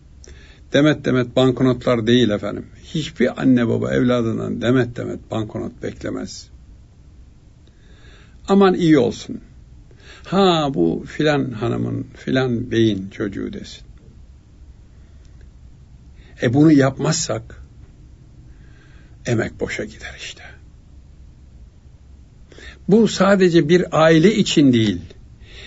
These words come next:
bir toplum, bir millet, bir ırk için de böyle. Bizim ecdadımız bize mükemmel bir medeniyet bırakmışken, ben de şimdi çekim yerlerine gittiğimde görüyorum. Oo.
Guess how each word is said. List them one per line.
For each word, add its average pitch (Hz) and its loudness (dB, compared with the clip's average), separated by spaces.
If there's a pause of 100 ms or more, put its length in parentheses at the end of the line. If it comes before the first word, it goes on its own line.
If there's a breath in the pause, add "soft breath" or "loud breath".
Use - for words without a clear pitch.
(140 loud breath)
bir 208 6
toplum, 196 4
bir 196 6
millet, 185 4
bir 190 4
ırk 226 6
için 185 6
de 117 4
böyle. 98 -6 (1160 soft breath)
Bizim 175 4
ecdadımız 151 2 (440 loud breath)
bize 151 4
mükemmel 156 4
bir 139 4
medeniyet 127 4
bırakmışken, 123 0 (800 soft breath)
ben 156 4
de 123 0
şimdi 117 -4
çekim 127 -2
yerlerine 117 -6
gittiğimde - -6
görüyorum. 117 -2 (420)
Oo. 165 -2